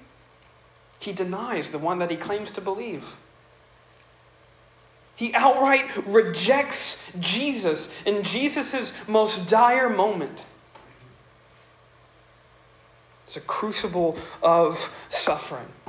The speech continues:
But just like in these verses, in verses six and seven out of First Peter, just as that gold is taken out of the fire, that's the moment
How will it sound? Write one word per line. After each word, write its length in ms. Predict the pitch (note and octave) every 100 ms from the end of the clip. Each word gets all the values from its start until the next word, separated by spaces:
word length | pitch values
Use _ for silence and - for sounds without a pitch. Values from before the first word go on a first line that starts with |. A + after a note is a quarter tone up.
| - _ -
But 180 | F#3+ E3+
just 300 | G3+ A3+ A#3
like 220 | A#3 A3+
in 360 | G#3 F#3 F3 F3+
these 220 | F3+ G3+ F3
verses, 500 | G3 A3 G3+ E3 - -
in 140 | F#3+ F#3
verses 260 | F#3+ F#3
six 220 | F3 F#3
and 100 | F3+
seven 260 | F3 G3+ F3+
out 120 | E3
of 80 | D3+
First 260 | F3+ D#3+ -
Peter, 300 | G3 D3+ - - -
just 320 | F#3 A#3+ -
as 220 | G#3+ G3
that 480 | G#3 G#3+ - - F3
gold 380 | G3+ A3 A3+ G3
is 180 | F3+
taken 360 | - A#3+ A3+ G#3
out 200 | F3+ G#3
of 80 | F#3+
the 80 | F3
fire, 480 | - F#3 E3+ C3 - - D#3
that's 540 | G3 G#3+ A3 - - - C3
the 80 | G3
moment 580 | F#3+ G#3 A3 G#3 -